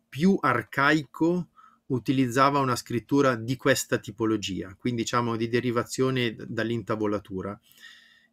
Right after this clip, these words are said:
Eh, uno Scarlatti più maturo e più convinto delle proprie scelte stilistiche utilizzava invece la scrittura che abbiamo visto prima nell'esempio del codice veneziano,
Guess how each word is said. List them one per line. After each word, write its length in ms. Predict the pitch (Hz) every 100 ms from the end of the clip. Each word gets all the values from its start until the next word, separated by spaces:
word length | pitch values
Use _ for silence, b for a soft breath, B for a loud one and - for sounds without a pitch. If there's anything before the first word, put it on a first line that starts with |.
| -
Eh, 240 | 131 123 156
uno 220 | 160 170
Scarlatti 800 | - 165 165 175 139 - 120 104
più 300 | - 180 165
maturo 840 | 139 143 - 175 156 113 104 107
e 120 | 123
più 180 | - 165
convinto 720 | 175 165 156 156 170 110 117
delle 220 | 110 113
proprie 360 | 107 139 131 127
scelte 380 | - 127 113 113
stilistiche 680 | - 143 113 - - 113 139
utilizzava 720 | 139 127 156 151 135 104 120
invece 420 | 139 147 - 117
la 140 | 160
scrittura 560 | 175 - 190 - 139 170
che 120 | -
abbiamo 300 | 127 120 135
visto 320 | 117 104 143
prima 420 | 131 139 127 120
nell'esempio 800 | 135 120 120 110 110 98 120 131 127
del 460 | 110 107 107 104 101
codice 420 | 120 117 113 123
veneziano, 840 | 110 107 95 - 92 92 95 104